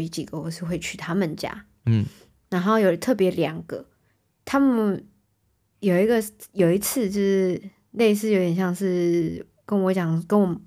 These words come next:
Speaker 1: 讲说有些事情不要跟我妈讲。
Speaker 2: What？
Speaker 1: 对，我，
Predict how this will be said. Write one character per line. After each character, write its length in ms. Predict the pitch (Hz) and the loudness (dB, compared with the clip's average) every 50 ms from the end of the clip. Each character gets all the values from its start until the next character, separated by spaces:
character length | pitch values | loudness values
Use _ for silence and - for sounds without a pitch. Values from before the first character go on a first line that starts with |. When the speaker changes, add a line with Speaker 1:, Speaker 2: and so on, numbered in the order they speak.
| _ - | _ -8
Speaker 1:
讲 220 | - 170 160 160 | -6 -4 -4 -2
说 200 | 165 190 190 190 | -2 0 0 0
有 200 | 190 180 165 165 | 0 -2 -4 -4
些 180 | 165 - 202 202 | -2 -2 -2 -2
事 100 | 202 214 | 0 0
情 200 | 196 170 165 165 | 0 0 0 0
不 60 | 165 | 0
要 100 | 165 165 | -2 -2
跟 120 | 165 175 | -2 -2
我 80 | 160 - | -4 -4
妈 260 | - - - - 190 | -6 -8 -8 -8 -10
讲。 180 | 202 - 190 - - _ - _ _ _ | -8 -8 -10 -10 -10 _ -20 _ _ _
Speaker 2:
What？ 260 | - 113 156 240 311 - - - _ _ _ - - - - 135 120 - - | 0 2 2 2 0 -4 -12 -20 _ _ _ -20 -6 4 6 6 6 6 4
Speaker 1:
对， 220 | - 220 165 113 - | 2 2 2 2 -2
我， 80 | - | 0